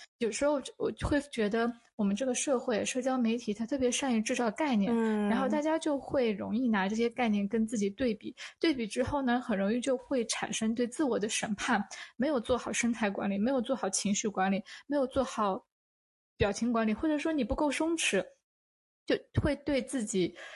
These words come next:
Speaker 1: 进行自我审判，
Speaker 2: 嗯。
Speaker 1: 就变成了一种对自己的暴政。嗯，管理它会给你一种，就是你明明可以做好，为什么没有做好？为什么别人可以做好，你没有做好？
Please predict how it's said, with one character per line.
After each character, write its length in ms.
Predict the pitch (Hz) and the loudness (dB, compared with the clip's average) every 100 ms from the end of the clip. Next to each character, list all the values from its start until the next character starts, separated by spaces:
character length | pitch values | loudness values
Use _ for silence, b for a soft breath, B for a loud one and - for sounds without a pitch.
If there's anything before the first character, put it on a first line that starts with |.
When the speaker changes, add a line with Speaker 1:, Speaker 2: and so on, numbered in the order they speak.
| B B _ - | B B _ -4
Speaker 1:
进 100 | 247 | 0
行 220 | 240 214 | 2 0
自 100 | 240 | 0
我 140 | 202 | 0
审 240 | 202 214 208 | 0 -2 -2
判， 240 | 233 262 | 0 2
Speaker 2:
嗯。 100 | 233 | 2
Speaker 1:
就 120 | 240 | 0
变 280 | 208 302 254 | -2 0 0
成 160 | 220 202 | 2 0
了 80 | |
一 60 | 220 | 0
种 160 | 208 196 | -2 0
对 140 | 233 | -2
自 160 | 233 226 | 0 -2
己 80 | |
的 100 | 190 | -2
暴 240 | 202 233 208 | -2 -2 0
政。 240 | 233 196 - B B B - | 0 0 -4 B B B -4
嗯， 460 | 220 196 196 214 - _ _ _ _ | 0 2 0 -2 -6 _ _ _ _
管 200 | - 233 | -2 0
理 160 | 330 269 | 2 -2
它 240 | - 294 | 0 -2
会 240 | 294 359 302 | 0 0 0
给 200 | - 196 | 0 0
你 200 | 214 196 | 2 2
一 60 | 202 | 0
种， 280 | - - - | -2 -6 -6
就 100 | - | -4
是 160 | 254 277 | -4 -2
你 300 | 240 226 208 | 0 2 2
明 240 | 196 247 | 2 2
明 180 | 349 349 | 2 0
可 160 | 330 226 | 0 0
以 100 | 208 | 0
做 200 | - 202 | 0 -2
好， 220 | 190 - - B | -2 -8 -14 B
为 100 | 320 | 0
什 140 | 285 208 | 2 2
么 40 | |
没 120 | 190 196 | 2 2
有 160 | 185 | 0
做 160 | - 202 | -2 -4
好？ 180 | - 285 | -4 -2
为 120 | 349 | 0
什 100 | 294 | 0
么 80 | 214 | 0
别 160 | 214 220 | 0 0
人 140 | 294 | 0
可 140 | 277 | 0
以 60 | 190 | -2
做 160 | - - | 0 -2
好， 160 | 196 | -2
你 100 | 180 | 0
没 80 | 196 | 0
有 120 | 220 | 0
做 180 | 190 226 | 0 -2
好？ 300 | 214 - - | 0 -4 -6